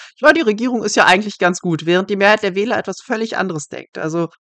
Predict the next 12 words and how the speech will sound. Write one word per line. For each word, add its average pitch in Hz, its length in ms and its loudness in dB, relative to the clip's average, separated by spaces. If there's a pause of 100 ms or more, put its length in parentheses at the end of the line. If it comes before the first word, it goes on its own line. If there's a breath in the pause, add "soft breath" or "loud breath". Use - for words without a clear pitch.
(140)
man 180 160 2
hätte 226 280 2
ja 196 140 6
beispielsweise 196 560 4
mal 185 160 0
wen 185 120 0
vom 185 140 -4
Makroskop 180 540 -2
hier 175 160 -2
einladen 135 420 -6
können 147 280 -6
oder 175 580 6